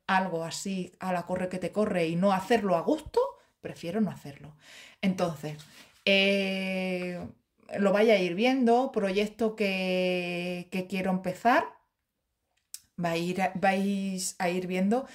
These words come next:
que, bueno, pues que, que está organizado, pues, más o menos de la manera que, que estáis viendo. Y, mm, deciros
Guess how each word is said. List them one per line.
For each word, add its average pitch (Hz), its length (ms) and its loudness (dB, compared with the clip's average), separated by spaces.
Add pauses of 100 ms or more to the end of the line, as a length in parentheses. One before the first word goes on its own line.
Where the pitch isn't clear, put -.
(320)
que, 190 120 -2
bueno, 165 280 -6
pues - 160 -16
que, - 320 -14 (340)
que - 80 -6
está 175 260 -6
organizado, 175 800 -2
pues, 156 280 -6
más 156 220 -8
o 156 60 -6
menos 175 380 -6
de 165 120 -4
la 160 120 -8
manera 156 440 -4 (380)
que, 160 560 -2 (100)
que 190 80 -6
estáis 147 420 -12
viendo. 139 380 -14 (960)
Y, 359 260 8 (800)
mm, 269 220 2
deciros 339 600 6